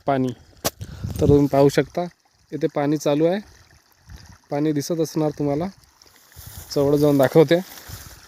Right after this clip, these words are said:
हे बघा, दिसत आहे पाणी चालू आहे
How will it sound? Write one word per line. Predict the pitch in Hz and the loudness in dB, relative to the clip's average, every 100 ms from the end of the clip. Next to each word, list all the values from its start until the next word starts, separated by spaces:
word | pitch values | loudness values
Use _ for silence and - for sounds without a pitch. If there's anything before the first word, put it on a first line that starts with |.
| - - - - - - - - - - - - - | -20 -20 -20 -20 -20 -20 -20 -20 -20 -20 -20 -16 -6
हे | |
बघा, | 135 123 117 - - - - - - - - - - 156 | -4 -4 -10 -18 -20 -20 -20 -20 -20 -20 -20 -20 -14 -8
दिसत | 139 165 | -4 -2
आहे | 180 185 - - - - - - - - - - - - - - - - - - _ - - - - - - _ _ _ - - - | -2 -4 -14 -20 -20 -20 -20 -20 -18 -18 -18 -16 -16 -16 -20 -20 -20 -20 -20 -20 _ -20 -20 -20 -20 -20 -20 _ _ _ -20 -20 -6
पाणी | 151 156 | -2 -2
चालू | 147 156 | 0 0
आहे | 151 | 0